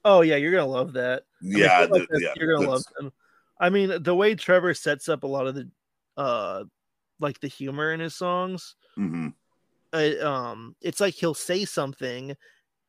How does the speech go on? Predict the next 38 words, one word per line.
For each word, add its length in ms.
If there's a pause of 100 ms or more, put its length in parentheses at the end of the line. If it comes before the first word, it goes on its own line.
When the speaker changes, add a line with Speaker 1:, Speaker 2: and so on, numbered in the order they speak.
(100)
Speaker 1:
and 160
then 120
the 80
following 440
line 240
where 140
it 80
rhymes, 600
it 80
kinda 160
makes, 200
like, 140
the 100
punchline. 640
Or 60 (520)
Speaker 2:
Yeah. 340
Speaker 1:
he, 60 (120)
he, 120
like, 180
says 200
something 140
you're 80
not 160
expecting, 640
and 80 (300)
I 100
feel 100
Speaker 2:
Mm. 100
Speaker 1:
like 120
that's 240
definitely 440
had 180
an 80
influence 480
on 120
the 100
way 160
I 260